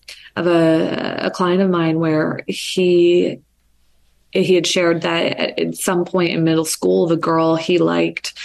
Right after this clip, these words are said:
um, he had heard that she said that she would have,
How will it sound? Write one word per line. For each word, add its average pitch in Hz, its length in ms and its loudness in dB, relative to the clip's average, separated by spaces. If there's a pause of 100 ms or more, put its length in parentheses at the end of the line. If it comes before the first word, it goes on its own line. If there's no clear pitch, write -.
(280)
um, 156 460 -2 (360)
he 170 580 0
had 165 240 -4
heard 170 560 0
that 165 160 -4
she - 240 0
said 170 400 -4
that 165 180 -4
she - 200 -2
would 170 200 2
have, 160 360 0